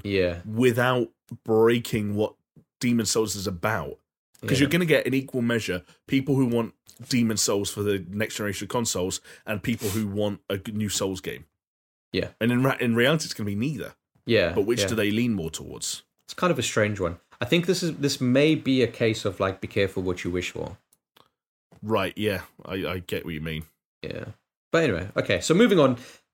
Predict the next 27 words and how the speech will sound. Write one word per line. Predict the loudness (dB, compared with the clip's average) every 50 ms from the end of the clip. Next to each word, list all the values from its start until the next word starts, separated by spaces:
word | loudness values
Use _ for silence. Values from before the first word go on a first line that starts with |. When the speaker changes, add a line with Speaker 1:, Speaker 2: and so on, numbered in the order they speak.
| _ 6
Speaker 1:
Deathloop, | 6 6 6 6 0 0 0 0 0 -4 -6
a | -6
game | 0 2 4 4 6 4
that | 2 2
we | 4 4 4 4 6 4 4 2 0 -4
have | -4 0 2 2 2 0
seen | -2 -2 0 0 2 2 2 2 0 0
before, | 0 -2 -2 2 4 6 6 6 4 2 0
which | -4 -8 -6 -4
was, | -4 -2 -2
again, | 2 4 6 6 4 2 -2 -2 0
last | 2 2 2 2 0 0
year | 2 4 4 4 4 2
at, | 0 -4 -4 -2 0
uh, | 2 4 4 4 4 2 0 -4 _ _ _ _ _ -6
Bethesda's | 0 0 0 0 2 0 0 0 0 0 -2
E | -2 -2
three | -2 -2 -4 -2
conference, | 0 0 0 0 0 0 -2 -2 -2 -6
but | -8 -6 0
now | 2 4 4
we | 6
got | 4 4
to | 2 2
see | 0 -2
some | -2 -2 -4 -2
gameplay | 6 8 8 8 8 6 0 -2 -2 -2 -2 -2 -6